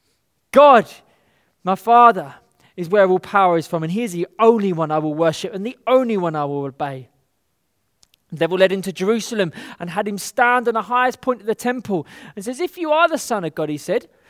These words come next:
"throw yourself down from here, for it's written," see, Satan's thinking, "You're using scripture to tell me why you shouldn't do this. Well, I, I'm gonna use, I know some scripture of my own."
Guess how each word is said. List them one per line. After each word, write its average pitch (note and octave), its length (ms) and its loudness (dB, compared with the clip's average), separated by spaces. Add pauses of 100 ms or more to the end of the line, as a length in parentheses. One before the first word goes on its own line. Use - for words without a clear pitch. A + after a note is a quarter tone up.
(160)
"throw D#4+ 140 4
yourself E4+ 440 -2
down F4 320 4
from A#3 220 -6
here, E3+ 180 -2
for D#4 300 -4
it's B3 160 -14
written," D#4 440 -4
see, G#3 220 -10
Satan's G3 460 -6
thinking, F#3 360 -8
"You're A#3+ 180 -2
using G#3+ 380 -8
scripture G#3 640 -2 (280)
to F3 100 -8
tell A3 160 2
me G#3 100 -2
why G3+ 140 2
you F#3+ 80 4
shouldn't B3 320 -8
do D#3 120 -6
this. G3+ 300 -2
Well, C#3 140 -10
I, A#2+ 260 -12
I'm E3+ 120 -6
gonna F3 120 -2
use, E3+ 240 -2
I F#3 80 0
know G3 140 -2
some F3+ 180 -8
scripture - 480 -6
of E3 100 -4
my F3 200 2
own." F3+ 320 4